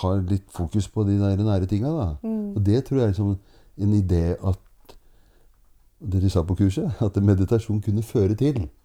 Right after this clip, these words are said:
Speaker 2: Ja.
Speaker 1: Ikke sant? Det fører til at hvis du gjør det, så blir du opptatt av godhet, da.
Speaker 2: Mm.
Speaker 1: Og det er vel kanskje det jeg har lyst til å liksom kunne forske litt mer på, da, for å si det sånn.
Speaker 2: Mm.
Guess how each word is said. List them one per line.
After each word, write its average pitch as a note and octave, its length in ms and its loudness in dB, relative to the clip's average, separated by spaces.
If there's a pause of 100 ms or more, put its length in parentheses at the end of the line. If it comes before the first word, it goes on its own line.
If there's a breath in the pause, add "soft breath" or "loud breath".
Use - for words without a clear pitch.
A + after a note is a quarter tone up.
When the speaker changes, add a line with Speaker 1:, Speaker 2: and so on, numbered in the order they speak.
(380 loud breath)
Speaker 2:
Ja. B3 60 -2 (100)
Speaker 1:
Ikke G#3+ 220 -2
sant? B2 160 0
Det B2 100 -2
fører G2+ 400 4
til G2+ 320 2
at G#2+ 160 -2
hvis G#2+ 180 -2
du A2 60 0
gjør G#2 240 4
det, G#2+ 160 2
så A2 220 -2 (560 loud breath)
blir F2+ 420 4
du G2+ 80 0
opptatt F#2+ 480 0
av A2+ 80 4
godhet, A2+ 380 2
da. D2+ 80 -4 (260)
Speaker 2:
Mm. G#3+ 300 -4 (1400 soft breath)
Speaker 1:
Og A2 80 0
det A#2+ 60 4
er A#2 40 4
vel A2+ 80 0
kanskje A2+ 240 0
det G#2 140 4
jeg A#2 160 0
har A#2 160 -2 (340)
lyst G2 320 -4
til G2 160 2
å F#2 160 0
liksom F2+ 240 -4
kunne E2+ 300 -2 (1000 soft breath)
forske G2+ 240 0
litt F2 160 0
mer E2+ 160 2
på, B2 160 -2
da, E2+ 160 0
for E2 160 -4
å F2 80 0 (400)
si - 160 -4
det G2 80 0
sånn. A2 220 -4 (160)
Speaker 2:
Mm. A3 320 -4